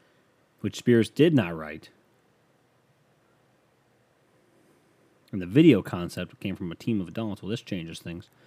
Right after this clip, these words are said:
Spears herself presented as a wholesome teen. The public image created around her seemed like a function of the machine. Oh, she just said that. Wow. Well, I don't know, man. I don't know what's going on.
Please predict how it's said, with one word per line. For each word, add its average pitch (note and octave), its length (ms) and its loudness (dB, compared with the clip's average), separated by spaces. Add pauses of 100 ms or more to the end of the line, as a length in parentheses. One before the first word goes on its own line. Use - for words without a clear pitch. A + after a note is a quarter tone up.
(240)
Spears D#3+ 360 4
herself E3 500 -2
presented C3+ 640 0
as B2 140 0
a G#2+ 60 -2
wholesome C#3+ 360 0
teen. E3 280 0
The B2 60 0
public D3 260 -2
image C#3+ 260 -2
created C3+ 220 -4
around C#3 220 -4
her B2+ 100 -2
seemed B2+ 200 -4
like A#2+ 160 -4
a A2+ 140 -4
function B2+ 300 -4
of G#2 40 0
the F#2 40 -4
machine. B2+ 340 -2
Oh, - 100 -10
she - 180 -2
just C3 360 -2
said F#3 260 -4
that. G2 280 -4 (1900)
Wow. E2+ 380 -12 (2000)
Well, F2 140 -8
I G#2+ 100 -2
don't B2+ 120 0
know, C3 160 0
man. F2+ 240 -4 (1500)
I A#2 140 2
don't B2+ 120 4
know A#2 120 4
what's G#2 280 0
going D#2+ 300 -10
on. D#2 180 -18